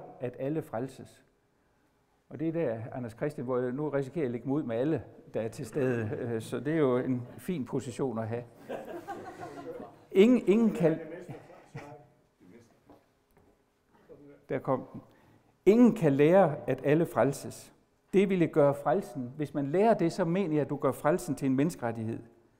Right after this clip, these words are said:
Og dermed sprænges dens begreb og forståelse af frelse. For det andet, ingen kan forkynde, at nogen fortabes. Det ville være at sætte sig i Guds sted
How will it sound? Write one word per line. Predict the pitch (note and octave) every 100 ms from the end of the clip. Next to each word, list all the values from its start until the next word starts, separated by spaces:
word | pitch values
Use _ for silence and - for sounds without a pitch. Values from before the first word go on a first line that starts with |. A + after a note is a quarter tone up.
| _ _
Og | - C3+
dermed | F3 E3 E3
sprænges | - D3 F3 G3 D3+
dens | C3+ B2
begreb | - C3+ - F#3 C3 -
og | B2+
forståelse | - A#2 - D3+ B2 A2 A2 A2
af | B2+ A2
frelse. | - A2+ A#2+ - - _ _ _ _ _ _ _ _ _ _ _ _ _ _ _ _
For | C#3
det | D3 -
andet, | E3 G3+ D3+ - - - _ _ _ _ -
ingen | F#3 A#3+ A3
kan | - D3
forkynde, | C3+ C3+ - A3 D#3+
at | A#2 C3+
nogen | D#3 F#3 F3+
fortabes. | C#3 - F3 - - A2+ - _ _ _ _ _ _ _ _ _ -
Det | F3+ F#3+
ville | F#3 F#3+ C#3
være | D3+ D#3
at | C3
sætte | - E3 C#3
sig | C3+ C#3
i | C3
Guds | C3 F#3 F3+
sted | - D3